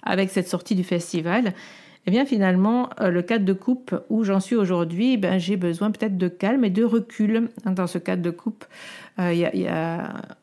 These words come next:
Il y a, il y a, il y a la notion du, du fait que, euh, ben, on a besoin de se mettre un peu en retrait de ses émotions, en tout cas de stabiliser,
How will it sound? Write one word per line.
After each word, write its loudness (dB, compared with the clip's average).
Il -6
y -2
a, 0
il -2
y 0
a, -2
il -2
y 2
a 2
la 4
notion 2
du, 0
du -2
fait -4
que, -2
euh, 2
ben, -4
on 0
a 0
besoin 0
de 0
se -6
mettre -2
un 0
peu -2
en 0
retrait 0
de -8
ses 0
émotions, 0
en 0
tout -8
cas 0
de 0
stabiliser, -2